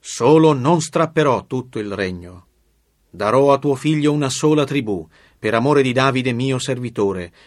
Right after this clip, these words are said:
e per amore di Gerusalemme che io ho scelto." E Geova suscitava uno che faceva resistenza a Salomone, cioè Hadad l'Edomita della progenie del re.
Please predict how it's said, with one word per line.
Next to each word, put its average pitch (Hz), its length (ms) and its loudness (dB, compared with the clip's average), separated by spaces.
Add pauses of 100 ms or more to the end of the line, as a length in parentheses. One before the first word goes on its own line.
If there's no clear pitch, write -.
e 110 160 -2
per 110 160 -2
amore 123 340 0
di 110 140 -4
Gerusalemme 110 800 -2
che - 100 -6
io 113 360 -2
ho 110 100 -2
scelto." 80 580 -12 (2500)
E 202 140 2
Geova 107 480 -6
suscitava 156 640 -4
uno 135 320 -4
che 127 140 -10
faceva 120 420 -4
resistenza 113 880 -6
a 98 80 -10
Salomone, 90 720 -10 (460)
cioè 104 380 -2
Hadad 131 480 -2
l'Edomita 113 680 -4
della 98 260 -6
progenie 113 520 -6
del 101 200 -10
re. - 260 -16